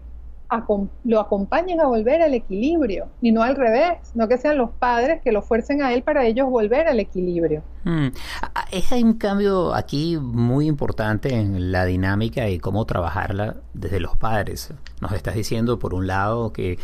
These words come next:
Speaker 2: la manera como aprendimos de niños a manejar, regular, también reprimir nuestras emociones, eh, queda como una huella y luego,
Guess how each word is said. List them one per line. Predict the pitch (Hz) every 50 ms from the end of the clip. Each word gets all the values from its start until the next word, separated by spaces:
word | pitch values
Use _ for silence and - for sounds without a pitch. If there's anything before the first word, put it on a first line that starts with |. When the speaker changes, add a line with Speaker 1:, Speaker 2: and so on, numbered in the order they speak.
| - - - - - - -
Speaker 2:
la | - 90
manera | 95 98 101 110 -
como | - 127 104 98 90 87 87 87 85 - -
aprendimos | - 98 85 - 95 - 87 90 98 127 143 127 101 104 104 117
de | - 87 85 85 85
niños | 95 107 113 113 110 113 120 -
a | 113 95 87 82 82 85 -
manejar, | 82 78 78 78 82 87 95 101 101 117 127 127 113 - - - - - -
regular, | 90 90 - 82 80 80 85 92 104 139 165 160 - - -
también | - - - 226 254
reprimir | 240 214 - - 120 120 156 196 165 -
nuestras | 85 - - 104 92
emociones, | 92 90 90 87 - - 120 104 104 120 131 147 151 147 143 -
eh, | 123 107 101 92 90 85
queda | - 107 113 120 123 123 -
como | - 117 98 92
una | 90 92 98 113 113
huella | 104 98 107 98 95 90 101 131 160 156 156
y | - 80 82
luego, | 82 87 92 98 92 92 101 123 -